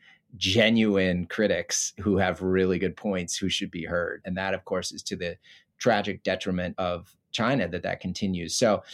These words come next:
I wouldn't go that far. And I don't see evidence of it. I mean, if we do see evidence, there's evidence, but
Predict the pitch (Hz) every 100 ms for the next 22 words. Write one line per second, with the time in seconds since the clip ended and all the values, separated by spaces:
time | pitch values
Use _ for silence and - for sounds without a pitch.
0 | - - - 151 190 226 202 175 147 131
1 | - 104 85 76 - 123 139 143 165 147
2 | 165 139 160 185 101 - 85 85 90 95
3 | 95 92 87 85 110 107 101 117 104 92
4 | - 92 87 107 110 95 87 - 92 90